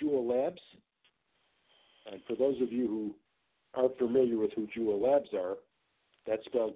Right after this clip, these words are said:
J U space U L. They're the leading manufacturer of, of, um, vape delivery systems.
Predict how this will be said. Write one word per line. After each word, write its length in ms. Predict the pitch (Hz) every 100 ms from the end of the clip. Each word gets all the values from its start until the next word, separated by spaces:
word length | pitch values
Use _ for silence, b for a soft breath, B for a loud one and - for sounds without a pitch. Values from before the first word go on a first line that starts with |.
| -
J 100 | 131
U 560 | 135 127 135 113 104 120 _ _ _ _ - -
space 400 | - 143 117 117 - - _ _ _ _
U 260 | 113 123 120
L. 280 | 120 90 - _ _ _ _ _ _ -
They're 140 | 120
the 80 | 117
leading 340 | 117 143 135 123
manufacturer 840 | 127 113 98 135 131 - 95 95 87 - _ _ _ _ _ - _ -
of, 200 | 98 87 95
of, 220 | 95 92
um, 180 | 90 87 _ _ - - _ _ _ -
vape 220 | 117 117 - _ _ _ _ _
delivery 440 | 110 113 120 110 95 -
systems. 360 | - - -